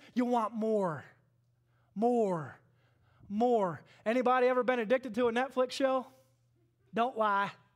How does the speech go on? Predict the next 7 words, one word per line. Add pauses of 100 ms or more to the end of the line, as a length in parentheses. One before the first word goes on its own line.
(920)
And
you
just
wanted
more (680)
and
more